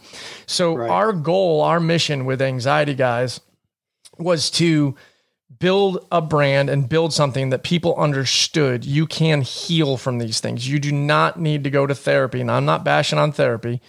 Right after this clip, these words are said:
Speaker 1: 'cause it's,
Speaker 2: Right.
Speaker 1: it's good in spaces, but with specifically trauma, anxiety, depression, those negative emotions, we get to the root of the problem, we disconnect it, you go about your life.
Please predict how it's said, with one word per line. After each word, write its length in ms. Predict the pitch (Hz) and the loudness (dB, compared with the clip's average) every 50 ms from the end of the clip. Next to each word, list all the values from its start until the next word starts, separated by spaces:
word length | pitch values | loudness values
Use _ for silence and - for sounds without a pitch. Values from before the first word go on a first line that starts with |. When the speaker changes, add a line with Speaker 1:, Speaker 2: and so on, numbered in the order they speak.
| _ _ _ _ _ _ | _ _ _ _ _ _
Speaker 1:
'cause 180 | - 143 131 | -2 0 0
it's, 180 | 135 139 - 123 | 0 0 0 -2
Speaker 2:
Right. 120 | 123 - - | -2 -2 0
Speaker 1:
it's 160 | - 165 - | 0 -2 0
good 180 | 151 160 160 151 | 2 0 2 2
in 80 | 147 147 | 2 0
spaces, 480 | - - 160 156 143 - 127 120 117 - - - - - _ _ | 0 2 0 0 2 0 -2 -4 -6 -8 -14 -20 -20 -20 _ _
but 120 | 156 156 | -2 0
with 280 | 151 160 156 143 131 - - - | 2 2 0 0 0 -4 -4 -2
specifically 840 | - - - - 151 135 - - - 185 156 170 165 - 156 151 147 | 0 0 0 2 0 0 2 2 2 2 2 0 -2 0 0 0 0
trauma, 640 | 147 - - 147 147 147 147 147 143 143 143 139 139 - | 0 -2 -2 0 0 0 0 0 0 0 0 0 -2 -2
anxiety, 720 | 147 135 127 117 139 135 135 139 135 131 135 131 131 127 | -4 -4 -2 0 0 2 2 0 0 0 -2 -2 -2 -4
depression, 560 | 123 127 123 - - 139 135 131 - 135 135 | -6 -8 -10 -4 -2 0 0 0 -2 -4 -2
those 160 | 131 131 127 127 | -2 -2 0 0
negative 340 | 139 139 143 143 143 139 | 0 0 2 0 0 0
emotions, 560 | 131 123 120 117 123 123 - 156 170 185 175 - - - - - _ | 0 0 0 0 0 0 0 0 0 0 0 -2 -6 -16 -20 -20 _
we 140 | - 139 143 | -6 -4 -2
get 140 | 139 151 135 | -2 -2 -2
to 80 | - 135 | -2 -2
the 100 | 123 127 | -2 0
root 200 | 127 139 156 165 | 0 2 2 2
of 20 | 185 | 0
the 40 | |
problem, 320 | 160 - 151 147 143 147 143 | 0 2 0 2 2 2 0
we 80 | 135 | -2
disconnect 560 | 131 123 139 135 - - 147 147 135 123 - 139 | 0 0 0 -2 0 0 0 0 0 0 0 -4
it, 140 | 131 - | -6 -6
you 80 | 147 139 | -6 -2
go 100 | 135 135 | 0 0
about 240 | 127 120 127 117 - | 2 2 0 0 0
your 120 | 127 131 | -2 -2
life. 300 | 127 113 107 107 - - | 0 0 -2 -2 -6 -12